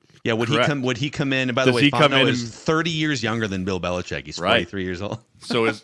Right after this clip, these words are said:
Speaker 2: is he gonna be bossing Bill Belichick around?
Speaker 1: Yeah.
Speaker 2: Is he gonna
Speaker 1: It
Speaker 2: be making the decisions? Like, there, that's another piece that goes into this, is Bill has had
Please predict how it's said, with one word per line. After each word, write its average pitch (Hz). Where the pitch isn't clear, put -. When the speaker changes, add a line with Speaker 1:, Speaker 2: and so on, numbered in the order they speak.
Speaker 2:
is 98
he 113
gonna 110
be 117
bossing 101
Bill 104
Belichick 98
around? 113
Speaker 1:
Yeah. 85
Speaker 2:
Is -
he 120
gonna 120
Speaker 1:
It -
Speaker 2:
be 120
making 117
the 117
decisions? 117
Like, 117
there, 135
that's 135
another 127
piece 123
that 104
goes 101
into 131
this, 98
is 95
Bill 110
has 123
had 104